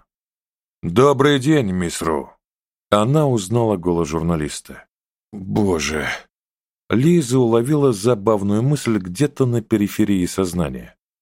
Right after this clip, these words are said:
А кого я хотела бы услышать в такое время? Кто бы меня не раздражал? «Вы читали новости?»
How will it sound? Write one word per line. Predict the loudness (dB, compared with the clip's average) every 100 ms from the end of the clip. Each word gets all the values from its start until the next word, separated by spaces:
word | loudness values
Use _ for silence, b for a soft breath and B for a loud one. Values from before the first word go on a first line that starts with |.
| _ _ _ -2
А | 0
кого | 2 2 2 0
я | 0 -2
хотела | 0 -4 0 0 0 -2
бы | -4
услышать | -4 -6 -4 -4 -4 -10
в | -10
такое | -6 -6 _ -2 -2
время? | -4 -6 -8 -16 _ _ _ _ _ _
Кто | -20 0 2
бы | 2
меня | 0 0 0 -2 -4 -8 _
не | 0 2
раздражал? | 0 0 -2 -2 -4 -8 -10 _ _ _ _ _ _ _ _
«Вы | 0 4 4 2
читали | 0 2 4 4
новости?» | 2 2 -2 -6 -12 -14